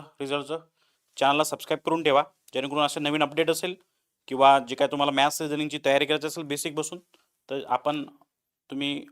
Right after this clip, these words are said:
आपल्या चॅनलला नक्कीच भेट देऊ शकता. ठीक आहे, यस.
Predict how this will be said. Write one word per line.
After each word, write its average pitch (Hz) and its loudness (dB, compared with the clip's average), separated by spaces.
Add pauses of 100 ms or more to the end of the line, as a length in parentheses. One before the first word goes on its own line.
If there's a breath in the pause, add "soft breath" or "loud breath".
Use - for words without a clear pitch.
आपल्या 131 -2
चॅनलला 139 -4
नक्कीच 139 -8
भेट 113 -8
देऊ 117 -8
शकता. - -14
ठीक 139 -12
आहे, 175 -12 (380)
यस. 107 -12